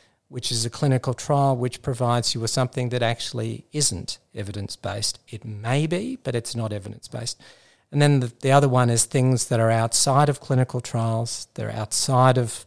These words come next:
Medicare and the P B S, but there are things that a patient may, you know, purchase themselves or even import. And, and increasingly we find ourselves having that kind of conversation as well. So it's become really,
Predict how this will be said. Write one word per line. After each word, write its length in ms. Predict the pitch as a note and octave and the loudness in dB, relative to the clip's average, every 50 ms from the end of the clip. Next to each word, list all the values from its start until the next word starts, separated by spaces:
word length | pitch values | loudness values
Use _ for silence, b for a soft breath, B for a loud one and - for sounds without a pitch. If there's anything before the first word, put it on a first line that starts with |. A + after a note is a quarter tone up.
| - C3 | -8 -4
Medicare 500 | A#2+ A#2 A#2 A2+ - - C3 A#2 A#2 A#2 | -2 -2 -2 -2 -2 -2 0 2 4 4
and 100 | A2+ A2 | 4 2
the 60 | G#2+ | 0
P 200 | - - B2 A2+ | -2 -4 -4 -4
B 180 | G#2+ A#2 A2 | -2 -2 -2
S, 200 | G#2+ A2 G#2+ - | 0 0 -2 -4
but 220 | - - B2 A#2 - | -4 -8 -12 -8 -6
there 140 | B2 B2 B2 | -4 -2 -4
are 60 | A#2 | -4
things 300 | - - C3 B2 A#2 - | -4 -4 -4 -4 -4 -4
that 120 | B2 A2+ | -6 -6
a 60 | A#2 | -8
patient 480 | - - B2+ A#2 G#2+ - - - - - | -6 -4 -4 -4 -4 -4 -8 -10 -10 -10
may, 360 | A2+ A2 A2 G#2+ G#2+ G#2+ G#2 - b b b b b b b b b b | -8 -6 -4 -4 -6 -6 -8 -12 b b b b b b b b b b
you 80 | b B2 | b -2
know, 120 | A#2 G#2+ | 0 0
purchase 520 | G2 - - C#3+ C#3 B2+ - - C3 - - | 0 2 2 4 4 2 0 -4 -6 -6 -6
themselves 760 | - A#2 A2+ A#2 - - C#3+ C#3+ C3+ A2 G2 G2+ - - - | -4 -6 -4 -4 0 2 2 4 4 2 0 -4 -8 -8 -6
or 160 | - A#2 A2 A#2 | -4 -2 0 0
even 300 | A#2+ A#2 A2+ A2+ A2 A2+ | 0 0 0 0 0 0
import. 540 | A#2+ C3 B2+ - - - - - - - - b b b b b b b | 2 0 0 -2 -4 -12 -14 -16 -18 -20 -20 b b b b b b b
And, 280 | - B2 A#2 A2+ B2+ B2+ | -4 -2 -2 -2 0 0
and 100 | B2 A#2+ | 0 0
increasingly 600 | A#2 A#2+ A#2 - C#3+ C#3+ C#3 - - C3 B2+ B2 | 2 0 2 4 4 4 4 4 4 2 2 2
we 160 | A2+ A#2+ B2 A#2 | 2 2 0 0
find 320 | - C3 A#2+ A#2 A#2 A#2 | 2 2 4 4 4 4
ourselves 460 | A#2 A#2 A2 - - B2+ A#2 G#2+ - | 4 4 2 2 2 0 0 0 -2
having 360 | - B2+ A2+ A#2 A2+ A2+ A2+ | -2 -2 0 0 0 0 0
that 240 | G#2 C3 D3+ D#3 - | 0 0 0 0 -2
kind 240 | - - B2 A#2 G#2+ | -2 -2 0 0 0
of 80 | G#2 - | -2 -2
conversation 720 | - A2+ A2 G#2 A2 - - A#2+ A2+ A2 - - - A2+ | -2 -2 -2 -2 -2 -4 -4 -2 -4 -4 -4 -6 -6 -4
as 180 | A2 G#2+ - - | -4 -4 -4 -4
well. 280 | C3 C3+ C3 A#2 G#2+ | -4 -2 -2 -2 0
So 160 | - - C#3 | -2 0 0
it's 140 | B2+ - - | 0 -2 -2
become 500 | - - - - - - C3 C3 C3 C3 | -6 -8 -10 -12 -8 -4 -4 -2 -2 -2
really, 560 | C3+ D3+ D3+ D#3 D3+ C#3+ C3+ B2+ B2+ A#2+ - | -2 -2 0 0 0 0 0 0 -2 -4 -8